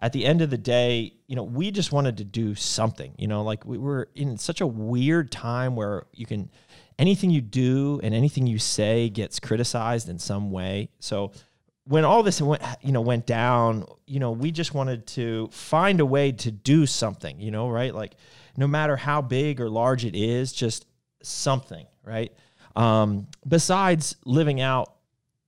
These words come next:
our, you know, core ethics on a daily basis, right? We wanted to do something. So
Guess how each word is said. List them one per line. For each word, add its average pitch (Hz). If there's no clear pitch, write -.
our, 113
you 123
know, 107
core 127
ethics 110
on 117
a 110
daily 113
basis, -
right? -
We 107
wanted 101
to 90
do 87
something. -
So -